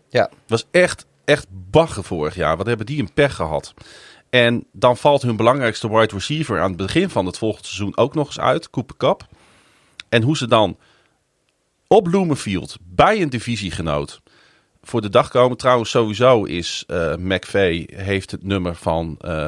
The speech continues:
Speaker 2: Pete Carroll
Speaker 1: Mhm.
Speaker 2: al heel lang.
Speaker 1: Ja.
Speaker 2: Eh,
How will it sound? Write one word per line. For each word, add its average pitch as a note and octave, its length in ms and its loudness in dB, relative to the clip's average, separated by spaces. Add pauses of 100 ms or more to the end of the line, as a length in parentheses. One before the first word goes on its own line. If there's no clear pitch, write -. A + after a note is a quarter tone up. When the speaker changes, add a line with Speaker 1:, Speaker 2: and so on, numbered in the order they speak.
Speaker 2:
Pete G2+ 180 -8
Carroll E2 420 -2
Speaker 1:
Mhm. G2 300 -2
Speaker 2:
al F#2+ 200 2
heel F#2+ 180 2
lang. F2+ 280 0 (240)
Speaker 1:
Ja. F2+ 320 0 (520)
Speaker 2:
Eh, D#2+ 320 0